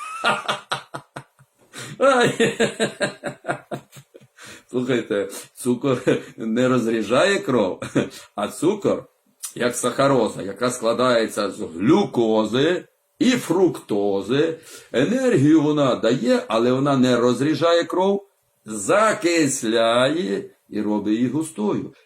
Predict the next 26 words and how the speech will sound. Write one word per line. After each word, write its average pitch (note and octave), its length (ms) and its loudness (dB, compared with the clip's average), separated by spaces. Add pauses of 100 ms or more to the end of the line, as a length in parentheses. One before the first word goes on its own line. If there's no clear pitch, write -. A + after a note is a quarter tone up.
І C3+ 60 2
що G#3+ 180 0
саме G3+ 280 0
цікаво, F#3+ 640 0 (160)
ще F#3 220 0
й F#3+ 40 4
викликає D3+ 880 0 (580)
апетит C3 680 0 (280)
через D#3+ 440 0
ко-, - 240 -8
а, D3 560 2
і A#2+ 100 0
коли G3 240 4
попадає F#3+ 680 2
цей E3 200 2
цукор D3 420 -2
в - 140 -6
кров, E3+ 760 2 (260)
то B2+ 140 0
зразу G3 440 2
підшлункова. F3 1040 0 (180)
Ка-, C3+ 180 0
"О, D4+ 920 4
приїхало C4 840 4
чудо G#3+ 420 2
наше!" E3+ 600 2